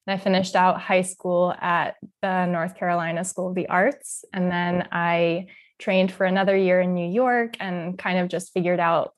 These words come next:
what I was looking for. Um,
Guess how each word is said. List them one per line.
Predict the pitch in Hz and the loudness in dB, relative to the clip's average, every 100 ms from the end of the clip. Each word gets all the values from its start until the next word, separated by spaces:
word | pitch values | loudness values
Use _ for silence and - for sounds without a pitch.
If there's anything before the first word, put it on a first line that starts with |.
| _ | _
what | 175 175 | -6 -2
I | 151 | -2
was | 165 254 | -2 -2
looking | 262 247 226 | 0 0 -2
for. | 226 202 196 185 185 - - _ - - | -2 -2 0 0 -2 -14 -20 _ -20 -6
Um, | 196 190 190 185 180 | 0 2 4 4 2